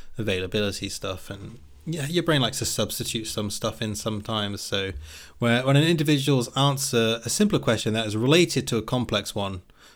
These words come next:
without realizing that they've substituted stuff going on there. So again, it's just a way of simplifying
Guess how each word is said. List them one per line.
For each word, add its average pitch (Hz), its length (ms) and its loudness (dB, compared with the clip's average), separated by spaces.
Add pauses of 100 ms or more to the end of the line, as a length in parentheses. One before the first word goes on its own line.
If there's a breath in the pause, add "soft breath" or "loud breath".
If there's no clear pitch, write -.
without 113 360 2
realizing 110 720 4
that 98 80 -6
they've 98 180 -2
substituted 98 720 -6
stuff - 260 -10
going 98 240 -8
on 98 180 -12
there. 101 200 -10 (500 loud breath)
So 117 380 4 (960 soft breath)
again, 147 340 6
it's 131 100 4
just - 120 -6
a 185 40 4
way 165 120 6
of 143 60 2
simplifying 107 880 -2